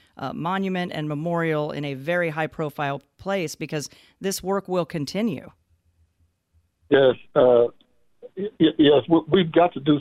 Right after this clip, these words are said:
Speaker 2: something. I think, uh, they have a good staff in place,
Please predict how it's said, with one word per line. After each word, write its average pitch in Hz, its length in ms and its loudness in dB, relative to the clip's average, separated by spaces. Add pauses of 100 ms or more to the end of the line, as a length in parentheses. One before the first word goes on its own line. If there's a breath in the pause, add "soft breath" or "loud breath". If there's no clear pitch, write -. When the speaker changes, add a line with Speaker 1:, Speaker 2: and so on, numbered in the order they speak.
Speaker 2:
something. 135 540 2 (380)
I 131 80 4
think, 165 320 4 (100)
uh, 131 360 8
they 143 120 2
have 135 160 2
a 123 40 0
good 151 260 2
staff 143 280 6
in 135 140 2
place, 131 400 4